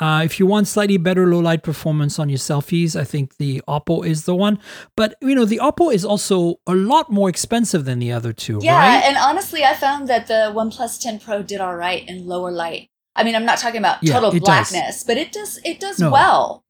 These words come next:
Speaker 2: in low light and bad
Speaker 1: I
Speaker 2: light
Speaker 1: agree, I agree.
Speaker 2: situations. Yeah.
Speaker 1: I think the big difference is that the Oppo has a custom I S P, you know, and that custom I S P is absolutely optimized for low light.
Speaker 2: Yeah.
Speaker 1: So you really get some incredible, especially for video, you get some incredible results,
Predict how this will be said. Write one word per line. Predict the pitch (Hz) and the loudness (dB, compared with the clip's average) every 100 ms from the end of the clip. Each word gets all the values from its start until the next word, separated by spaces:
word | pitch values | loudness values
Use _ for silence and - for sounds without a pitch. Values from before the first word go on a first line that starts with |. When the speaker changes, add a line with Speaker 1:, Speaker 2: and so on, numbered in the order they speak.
| _ _ _ | _ _ _
Speaker 2:
in | - 220 196 | -2 -2 0
low | 208 220 | 0 2
light | 202 190 165 | 4 2 0
and | - - | -6 0
bad | 180 | 4
Speaker 1:
I | 170 | 6
Speaker 2:
light | 170 165 | 4 4
Speaker 1:
agree, | 143 | 2
I | |
agree. | 135 | 0
Speaker 2:
situations. | 196 175 147 131 123 120 110 - | 0 0 0 -2 -4 -6 -8 -4
Yeah. | 208 170 - - _ _ _ _ - | -2 -2 -4 -8 _ _ _ _ 0
Speaker 1:
I | 233 | 0
think | - 330 | 2 0
the | 247 | 2
big | 175 196 156 | 4 4 4
difference | 175 - 175 156 - | 0 0 -2 -4 -4
is | 151 131 | -6 -2
that | 143 135 - - | -4 -4 -8 -8
the | 151 135 131 - | -4 -2 -4 -4
Oppo | 165 165 165 147 | -4 0 2 2
has | 131 | 2
a | 135 | -2
custom | - 139 - 143 | -2 -4 -2 -4
I | 139 127 | -2 -4
S | 120 - | -4 -6
P, | - 151 180 214 160 _ _ _ | -4 -2 0 -2 -6 _ _ _
you | - 151 | -2 0
know, | 139 139 - _ _ _ - | 0 -2 -6 _ _ _ -2
and | 165 156 | 2 4
that | 170 180 | 2 0
custom | 220 - 196 | 0 0 0
I | 175 156 | 2 0
S | - | 0
P | 180 147 | 0 0
is | 123 - | 0 -4
absolutely | 185 - - 160 151 143 | -4 -2 -2 2 2 0
optimized | 123 - 131 127 120 - | -4 -4 -4 -2 -4 -6
for | 127 | -4
low | 120 120 | -2 0
light. | 120 131 190 - | 0 0 -2 -4
Speaker 2:
Yeah. | - - | -4 -4
Speaker 1:
So | - | 0
you | 151 | 2
really | 135 143 208 170 | 4 4 4 4
get | 135 151 139 | 2 0 0
some | - 131 | 0 -2
incredible, | 123 160 147 | 0 -2 0
especially | - - 208 - | -2 0 0 2
for | 196 135 | 0 0
video, | 123 131 151 175 180 | 0 0 2 2 2
you | 170 131 | 2 2
get | 147 | 0
some | - 127 | -2 -4
incredible | - - 139 127 | -4 -4 -4 -4
results, | 120 117 117 113 - - | -6 -6 -6 -8 -10 -12